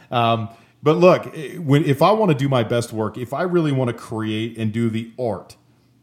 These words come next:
that I am capable of, and look, if you're, you know, for everyone who's listening to this, you are an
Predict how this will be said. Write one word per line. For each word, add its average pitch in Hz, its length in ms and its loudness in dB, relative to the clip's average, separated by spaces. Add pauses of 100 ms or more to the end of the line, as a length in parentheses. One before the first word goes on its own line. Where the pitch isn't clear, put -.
(120)
that 107 360 -4
I 120 200 -4
am 120 180 -2
capable 104 540 -8
of, 85 180 -8
and 98 160 -4
look, 110 360 -4
if 113 200 -10
you're, 127 260 -8
you 113 120 -4
know, 101 320 -10
for 117 200 -8
everyone 139 360 -4
who's 113 200 -4
listening 90 340 -10
to 85 80 -10
this, 78 320 -16 (600)
you 123 480 -2
are 98 480 -4
an 90 140 -8